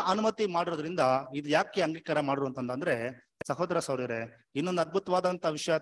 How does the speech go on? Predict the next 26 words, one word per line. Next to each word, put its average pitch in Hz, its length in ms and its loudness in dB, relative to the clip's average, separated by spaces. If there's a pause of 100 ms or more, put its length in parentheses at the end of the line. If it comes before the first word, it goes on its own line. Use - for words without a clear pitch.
ದೇವ್ರಿಗೆ 156 220 0
ಗೊತ್ತಿ-, 147 220 -2
ಯೇಸು 143 240 0
ಸ್ವಾಮಿ 170 200 0
ಗೊತ್ತಿತ್ತು 147 280 -2
ಏನಂತಂದ್ರೆ, 123 720 -4 (380)
ಇವ್ರು 135 760 0 (420)
ನನ್ನನ್ನ 151 600 -2 (680)
ಈ 139 200 0
ಮರಣಕ್ಕೆ 190 680 2
ಒಪ್ಪಿಸುವಂತ 151 640 -2
ಕೆಲ್ಸ 147 340 -2 (420)
ಇವರೇ 147 300 2
ಮಾಡ್ಬೇಕಾಗತ್ತೆ, 123 960 -4 (120)
ಇದಕ್ಕೋಸ್ಕರನೇ 151 1000 2
ಇವರು 135 440 0
ನೇಮಿತವಾಗಿದ್ದಾರೆ 135 520 2
ಅಂತ 120 100 -4
ಗೊತ್ತಾಯ್ತು. 110 400 -10
ಒಂದು 165 200 0
ಪೇತ್ರ 160 260 0 (460)
ಎರಡನೇ 160 320 0
ಅಧ್ಯಾಯ 139 360 2 (360)
ವಾಕ್ಯ 139 260 2
ನಾಲ್ಕನೇ 160 360 2
ವಾಕ್ಯ 165 340 4